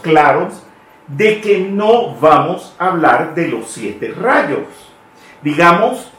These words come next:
su constitución, sus características, para qué se usan, no. De lo que vamos a hablar es cómo utilizar el libro Siete Rayos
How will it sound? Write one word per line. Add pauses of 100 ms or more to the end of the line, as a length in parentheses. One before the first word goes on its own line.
(180)
su
constitución,
sus
características, (2250)
para
qué
se
usan,
no. (960)
De
lo
que
vamos
a
hablar
es
cómo
utilizar
el
libro
Siete
Rayos